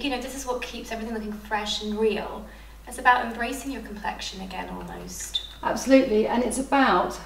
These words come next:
Speaker 2: having the glow in the right places.
Speaker 1: Exactly.
Speaker 2: If I was to put this lovely highlighter on Fiona's chin, on the top of her nose,
Speaker 1: Top lip
Speaker 2: yeah,
Speaker 1: or
Speaker 2: exactly.
Speaker 1: something,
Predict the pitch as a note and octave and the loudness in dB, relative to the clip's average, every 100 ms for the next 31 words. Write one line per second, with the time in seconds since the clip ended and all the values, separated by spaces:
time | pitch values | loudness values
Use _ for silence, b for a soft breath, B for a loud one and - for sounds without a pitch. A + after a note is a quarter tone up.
0 | - A#3+ G#3+ G#3 G#3+ A3 A#3+ A3+ F3 F3 | -4 0 0 2 0 4 6 6 4 2
1 | G#3 G3 G3+ G3+ - G#3 G3+ - E3 E3 | 0 0 2 2 2 0 0 -2 -2 -2
2 | - - - - - A3 B3+ B3+ A#3 A#3+ | -4 -10 -14 -12 -4 4 6 6 4 0
3 | - C4 G3+ G#3 A3 G#3+ F#3 F#3+ F#3+ F3 | -4 -2 -2 4 6 6 2 -2 2 2
4 | E3+ - F#3 F3+ - - - - G#3+ F#3+ | 2 0 -6 -6 -12 -18 -20 -12 -6 -4
5 | F#3+ F3 E3 - G3+ F3+ F3+ F3+ - - | 0 2 2 -2 2 2 2 -2 -8 -6
6 | F3+ F#3+ E3+ F3 F3+ F3 F3 F3+ G3 G3+ | -4 -4 -4 -2 2 6 6 6 4 4
7 | G3 G#3 A#3 G3 G#3 G#3+ G#3+ | 4 4 6 6 6 8 6